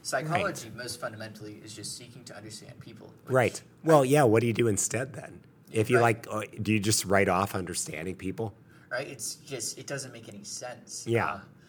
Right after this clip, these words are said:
Speaker 1: so, uh, one thing that I would like to do would be to kind of help contribute to psychology and clarify what psychology is from a Catholic perspective,
Speaker 2: Oh.
Speaker 1: so that way other Catholics
Speaker 2: Okay.
Speaker 1: can meaningfully,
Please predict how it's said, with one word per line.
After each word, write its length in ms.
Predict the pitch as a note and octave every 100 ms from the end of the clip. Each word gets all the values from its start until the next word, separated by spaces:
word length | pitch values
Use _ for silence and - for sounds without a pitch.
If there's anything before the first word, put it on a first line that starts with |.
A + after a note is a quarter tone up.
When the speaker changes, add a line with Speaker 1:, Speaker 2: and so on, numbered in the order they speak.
| - -
Speaker 1:
so, 480 | - C#3 B2+ A#2+ A#2
uh, 300 | A2+ G#2 G2+ G2+
one 220 | A#2+ C#3+
thing 160 | C#3+ A#2+
that 120 | A2+
I 60 | G2+
would 100 | G#2
like 140 | G#2 G2+
to 80 | G#2+
do 280 | A2 A2 G#2+
would 320 | G2+ G2+ -
be 240 | G#2+ G#2 G2+
to 160 | - G2+ F2 -
kind 240 | - G#2+ G#2
of 80 | G2+ - -
help 280 | B2+ A#2 -
contribute 420 | A2+ - C3 A#2+
to 100 | A2
psychology 720 | A2 G#2+ G#2+ G#2+ G#2 G#2+ G2+
and 200 | G#2 G2+ -
clarify 760 | - B2+ C#3 D3 - A2 G2+ G2+ - - - - -
what 180 | B2
psychology 640 | - A2 G#2 G2 F#2+ G2 G#2+
is 280 | G#2+ G2+ -
from 180 | - G2+
a 60 |
Catholic 360 | G2+ A2 G#2+ A2
perspective, 440 | G2 - G2 G2+ B2
Speaker 2:
Oh. 480 | D#3 D3+ F#2 D#2+
Speaker 1:
so 80 | E2 B2+
that 80 | A#2+
way 100 | A2+
other 200 | A#2+ A#2
Catholics 500 | A2 A2 A2 A2 G#2
Speaker 2:
Okay. 320 | G#2+ A2 F#2 A2+
Speaker 1:
can 80 |
meaningfully, 540 | G#2+ G#2+ - - G2+